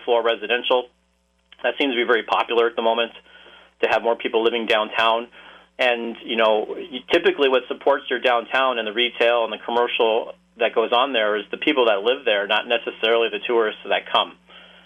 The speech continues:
And so the more people you have living downtown, the more vibrant your downtown can be.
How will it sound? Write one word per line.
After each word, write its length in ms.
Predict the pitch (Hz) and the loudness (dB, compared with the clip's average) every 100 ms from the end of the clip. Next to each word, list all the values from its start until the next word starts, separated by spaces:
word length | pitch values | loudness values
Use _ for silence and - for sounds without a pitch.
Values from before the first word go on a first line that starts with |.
| _ - | _ -8
And 160 | 101 104 | -6 -2
so 100 | 117 | 0
the 80 | 113 | 2
more 160 | 120 127 | 2 0
people 320 | - 120 120 | 0 0 2
you 60 | 120 | 2
have 100 | 113 | 0
living 280 | 117 113 110 | 0 -2 0
downtown, 640 | 104 104 123 139 120 110 | -2 -2 0 2 2 -2
the 60 | 107 | -2
more 200 | 107 104 | 0 2
vibrant 500 | 107 110 110 107 104 | 2 2 -2 -4 -4
your 240 | 104 101 | -2 0
downtown 520 | 107 104 104 104 95 - | 2 0 0 -2 -2 -6
can 120 | 92 | -4
be. 320 | 104 92 92 | 0 0 -2